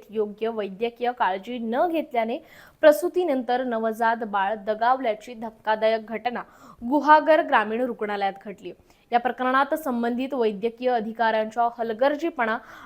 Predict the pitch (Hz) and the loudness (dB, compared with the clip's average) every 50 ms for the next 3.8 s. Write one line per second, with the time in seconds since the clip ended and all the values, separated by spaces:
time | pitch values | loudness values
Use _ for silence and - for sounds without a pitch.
0 | - - 269 294 294 285 277 269 - - - 302 302 302 294 339 330 302 269 247 | -4 -2 0 0 0 0 -2 -4 -2 2 4 4 4 4 2 0 0 2 2 2
1 | 240 233 - 254 254 240 233 220 220 214 208 220 240 240 - - 214 208 208 220 | 2 2 0 0 0 0 -2 -4 -4 -6 -6 -8 -8 -6 -4 -4 -4 -4 -4 -6
2 | 220 - - 220 214 208 214 214 214 220 214 214 208 208 208 - - 247 269 254 | -6 -4 -4 -2 -2 0 -2 -2 0 0 0 0 0 0 -2 -6 -10 -8 -6 -4
3 | 214 202 - - 311 302 285 277 277 277 254 247 254 - 285 285 | -4 -4 -2 0 0 2 2 2 0 0 -2 -2 -2 -4 -4 -4